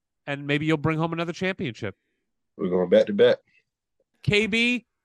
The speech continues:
Speaker 1: we love having you back on. I hope we get to do this another two times or less because it means you've exploded and you're going to the N B A.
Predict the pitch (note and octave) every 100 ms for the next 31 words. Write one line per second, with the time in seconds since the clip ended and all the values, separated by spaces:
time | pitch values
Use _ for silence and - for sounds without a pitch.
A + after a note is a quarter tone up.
0 | _ _ C#3 D#3 F#3 G3 F#3 G3+ G3+ F#3
1 | G3+ G3 G3+ G#3 A3+ A3 _ _ _ -
2 | C#3+ F#3 F#3+ F#3+ G3 F3+ G3+ G3+ - F#3+
3 | F#3 F3+ D#3+ _ _ _ _ _ _ -
4 | B3 C4 C4 B3+ B3+ A#3+ - _ G#3+ A3
5 | G3+ G#3 C4 A#3+ G#3 - G#3 G#3 F#3 F#3+
6 | G#3 G#3 F3+ F#3 F3+ E3+ - - G3 G3+
7 | F#3+ F#3 F3+ D#3+ F3+ F3 E3+ E3 E3 D#3
8 | D3 C#3 B2 F#2+